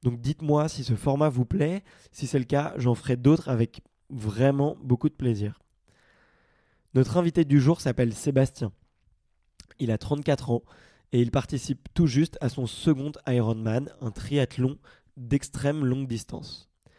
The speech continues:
Pourtant, Sébastien revient de très loin, puisqu'avant de découvrir la course à pied et le triathlon à ses vingt-six ans, il pesait plus de cent quinze kilos. C'est à force de courage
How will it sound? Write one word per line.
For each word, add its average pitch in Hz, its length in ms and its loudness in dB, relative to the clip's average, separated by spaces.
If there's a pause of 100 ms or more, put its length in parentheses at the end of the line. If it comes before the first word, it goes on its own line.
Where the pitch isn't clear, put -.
(400)
Pourtant, 143 520 0 (220)
Sébastien 135 540 0
revient 127 340 2
de 117 80 0
très - 400 -4
loin, 104 220 -2 (460)
puisqu'avant 143 420 0
de 120 100 2
découvrir 127 500 0
la 107 120 -4
course - 260 -6
à 131 60 0
pied - 360 -6
et 120 40 -6
le 107 100 0
triathlon 127 600 -4 (160)
à 123 100 -4
ses 117 160 -2
vingt-six 127 420 -2
ans, 110 160 -4 (460)
il 123 140 -4
pesait 139 340 4
plus 151 260 -2
de 127 80 2
cent 147 340 -4
quinze 135 340 -6
kilos. 151 340 -8 (680)
C'est - 200 -4
à 143 60 6
force 151 320 -2
de 120 80 6
courage 131 560 0